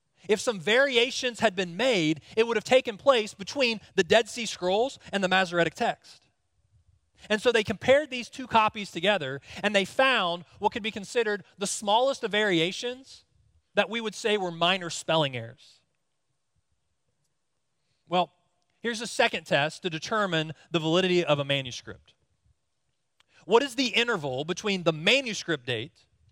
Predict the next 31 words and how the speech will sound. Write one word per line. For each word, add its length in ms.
and 120
the 160
authorship 580
date? 180
In 100
other 160
words, 220
you 100
look 220
at 60
the 80
time 340
that 80
the 80
manuscript 580
was 180
written, 520
and 120
then 100
you 100
find 280
the 60
most 240
ancient 380
copy 460
of 60
the 100
manuscript 480
that 100
we 100
have. 380